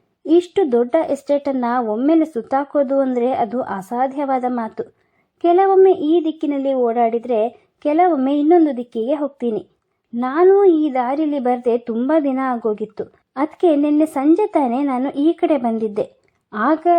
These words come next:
ಈ ಜಾಗದಲ್ಲಿ ಮಣ್ಣು ಅಗೆದಿರೋ ಯಾವ ಸುಳಿವೂ ಇರ್ಲಿಲ್ಲ, ನೆಲ ಒಣಗಿನೇ ಇತ್ತು. ಆದ್ರೆ ಇವತ್ತು ನೋಡಿದ್ರೆ" ಅಂತ ಹೇಳ್ತಿದ್ದವನು ಮಧ್ಯದಲ್ಲಿ ತನ್ನ ಮಾತನ್ನ ನಿಲ್ಲಿಸಿದ್ದ.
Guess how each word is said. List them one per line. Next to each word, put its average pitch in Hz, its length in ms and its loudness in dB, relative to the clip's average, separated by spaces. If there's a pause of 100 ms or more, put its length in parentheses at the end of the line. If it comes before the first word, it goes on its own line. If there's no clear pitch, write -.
ಈ 320 160 2
ಜಾಗದಲ್ಲಿ 294 640 -2
ಮಣ್ಣು 269 360 2
ಅಗೆದಿರೋ 285 580 -2
ಯಾವ 220 400 -2 (120)
ಸುಳಿವೂ 269 320 -2
ಇರ್ಲಿಲ್ಲ, 226 420 -2 (580)
ನೆಲ 311 260 4 (100)
ಒಣಗಿನೇ 285 640 2
ಇತ್ತು. - 500 -10 (340)
ಆದ್ರೆ 302 760 2
ಇವತ್ತು 269 580 -2
ನೋಡಿದ್ರೆ" 285 800 2 (520)
ಅಂತ 302 280 -2
ಹೇಳ್ತಿದ್ದವನು 262 760 0
ಮಧ್ಯದಲ್ಲಿ 269 580 0
ತನ್ನ 247 280 -6
ಮಾತನ್ನ 247 520 -4
ನಿಲ್ಲಿಸಿದ್ದ. 247 520 -2